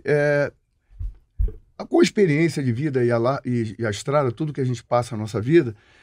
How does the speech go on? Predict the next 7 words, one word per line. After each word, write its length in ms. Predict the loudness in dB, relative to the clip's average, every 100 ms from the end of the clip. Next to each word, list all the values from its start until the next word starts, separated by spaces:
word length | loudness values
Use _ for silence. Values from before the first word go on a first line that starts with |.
| _ -2
você 260 | 2 4
vai, 400 | 4 4 4 2 0
é, 600 | -2 0 2 0 0 -2 -8 -12 -2
amadurecendo 920 | 2 2 2 2 2 0 2 0 -6 _ _ 0
e 120 | 4
vai 260 | 8 8 6
dando 500 | 2 0 -2 -4